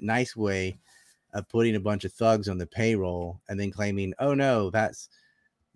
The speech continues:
I'm not, that's not campaign finance or anything. I'm paying them to be, you know, part of this television studio." Uh-huh.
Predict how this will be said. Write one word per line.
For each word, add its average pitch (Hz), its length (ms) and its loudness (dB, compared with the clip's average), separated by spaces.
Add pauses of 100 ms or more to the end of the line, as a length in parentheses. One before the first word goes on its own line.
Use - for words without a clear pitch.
I'm 120 160 4
not, 117 160 4
that's 117 160 0
not 107 160 2
campaign 104 440 -2
finance 107 440 0
or 92 60 -6
anything. 92 180 -2
I'm 98 140 0
paying 107 360 2
them 98 300 0
to 92 80 -10
be, 98 400 0
you 95 120 -4
know, 92 100 -2
part 95 240 -2
of 92 80 0
this 90 200 -4
television 95 680 -2
studio." 80 720 -6
Uh-huh. 87 320 -6